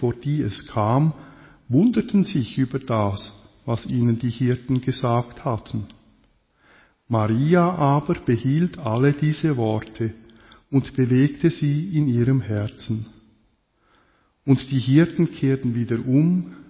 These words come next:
priesen und lobten Gott für alles,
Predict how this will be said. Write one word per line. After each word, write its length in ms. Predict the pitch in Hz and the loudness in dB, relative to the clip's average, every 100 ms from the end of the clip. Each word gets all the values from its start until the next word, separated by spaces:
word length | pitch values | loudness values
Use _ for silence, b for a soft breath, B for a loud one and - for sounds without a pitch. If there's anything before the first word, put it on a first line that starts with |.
| - | -16
priesen 520 | - 143 175 196 175 | -6 0 0 0 0
und 180 | 139 113 | 0 0
lobten 640 | 120 123 165 180 - 190 175 | 0 2 2 0 -2 -2 0
Gott 480 | 147 147 - - - - | 0 -2 -4 -18 -20 -4
für 260 | - 165 | -2 0
alles, 500 | 120 117 139 147 - | 0 0 2 0 -6